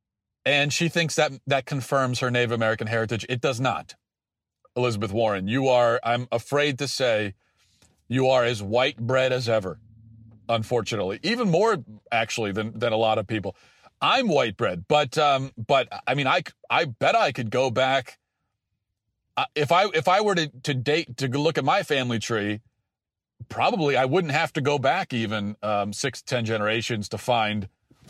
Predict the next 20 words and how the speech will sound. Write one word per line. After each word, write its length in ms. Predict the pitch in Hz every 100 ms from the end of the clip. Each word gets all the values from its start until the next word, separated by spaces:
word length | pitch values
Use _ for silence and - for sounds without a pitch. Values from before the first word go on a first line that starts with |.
| - _
a 60 | 123
minority, 640 | 120 113 113 113 92 - _ _ _ _ _ _ _
which 200 | 139 160
is, 200 | 190 156 -
a-, 160 | 170
and 100 | 175
that's, 220 | 196 226 -
that's 260 | 208 220
the 120 | 196
thing 220 | 165 160 123
here. 180 | 87 - _ _ _ _ _ _ _ _ _ _ _
What 180 | 135 160
you 100 | 147
see 300 | - 196 185
here 300 | 147 117 117
is, 320 | 135 127 107
um, 240 | 127 123 120
how 240 | - 131
identity 520 | 127 123 117 139 156 135
politics 840 | - 123 135 123 120 92 - -